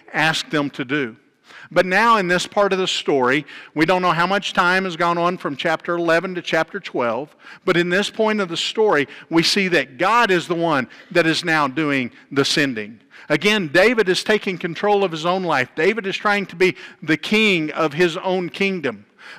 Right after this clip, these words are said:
But it is the King of Kings who now steps back into the picture and says, "David, I've gotta get your attention, so I am going to send someone to you." The one of greater authority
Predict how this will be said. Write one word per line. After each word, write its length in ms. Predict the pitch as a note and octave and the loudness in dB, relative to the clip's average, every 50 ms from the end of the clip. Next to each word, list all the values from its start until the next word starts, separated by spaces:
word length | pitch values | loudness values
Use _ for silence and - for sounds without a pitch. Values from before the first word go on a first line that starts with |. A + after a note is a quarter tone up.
| _ | _
But 120 | - G3+ F#3 | 2 4 6
it 160 | G3 F#3+ F3 | 6 6 6
is 220 | F#3+ F#3+ F3 - | 4 2 2 2
the 140 | - D#3+ C#3 | 0 -2 -2
King 480 | - - - - C4 D4 D4+ D4+ C#4 G#3+ | -2 -4 0 4 6 6 6 6 4 2
of 160 | C3+ - - | 0 -2 -6
Kings 680 | - C#3 A2+ A2 A2+ A#2+ C#3+ G3+ G#3+ F#3+ - - - - - - - _ | -6 -4 -4 -2 -2 -4 -4 -6 -6 -8 -8 -10 -10 -12 -20 -20 -2 _
who 100 | A3 A#3 | 0 2
now 300 | G#3 G3 G3+ G#3+ A#3+ C4+ | 2 4 4 4 4 4
steps 420 | B3+ - - - A3 G#3 - - | 2 0 0 0 0 0 0 -2
back 300 | - - F#3+ F#3+ F3+ - | 0 2 2 2 2 2
into 260 | G3+ G3 F3+ - - | 0 0 0 0 0
the 120 | F3 D3+ D3+ | -2 -2 0
picture 480 | - B3 C4+ C4 - - E3 D#3 D3+ - - - - | 0 0 0 0 0 0 0 0 0 0 -4 -16 -10
and 120 | - D#3 C#3+ | -8 -6 0
says, 240 | - F#3 E3 C#3 B2 | 0 0 0 0 2
"David, 280 | D3+ E3+ A3 B3+ B3 | 2 4 4 4 4
I've 220 | G3 D#3+ C3+ B2 A#2+ | 2 2 0 -2 0
gotta 240 | E3 F3+ A3+ B3 | 2 2 2 2
get 340 | A3 D3+ C#3 E3 E3 - - | 0 0 0 0 0 0 0
your 140 | - E3+ E3 | 2 2 2
attention, 640 | E3 - - - C4+ C4+ A#3+ - - C#3 C3+ D3 - - - - | 0 -2 -2 0 0 0 0 -2 -4 -2 -2 -4 -6 -10 -20 -14
so 240 | - - - F3+ E3+ | -4 -2 -2 -2 0
I 240 | D#3+ D#3+ F#3 A#3 B3+ | 0 2 2 2 2
am 200 | A#3 G3 F3 E3+ | 2 0 0 0
going 260 | F3+ F#3+ F#3 F3+ D#3+ | 0 0 0 -2 -4
to 260 | - - F3 D3+ C3 - - - - | -2 0 0 0 0 -2 -10 -18 -6
send 800 | - - - - - - A#3+ A#3 G3 D3 C#3+ D#3 F#3 G#3 G3+ F3+ D#3 _ _ _ _ _ _ _ _ _ _ _ | -2 0 0 2 2 2 2 4 4 4 2 0 0 -2 -6 -8 -12 _ _ _ _ _ _ _ _ _ _ _
someone 480 | - - - - F#3 F#3 F#3 F#3 F3 E3+ | -10 -6 -2 -2 -2 0 0 -2 -2 -2
to 140 | - F3+ | -2 -4
you." 400 | D#3 D3 F3+ F#3 F3 C#3 A#2 A#2 _ _ _ _ _ _ _ - - - _ - | -4 0 0 -2 -2 -2 -6 -12 _ _ _ _ _ _ _ -20 -20 -20 _ 0
The 80 | D#3+ | 0
one 260 | D#3+ F#3 G#3 A3 G#3+ | 2 4 2 2 2
of 140 | F#3+ C#3+ B2 | 0 -2 -4
greater 420 | B2 D#3 F3 F#3+ G#3+ A3 G#3+ G#3 G#3 | -2 0 2 2 2 4 4 2 2
authority 540 | F#3+ - - G3+ F#3+ G3+ F#3+ F3 D#3 C#3 | 2 -2 0 0 2 2 2 2 0 -2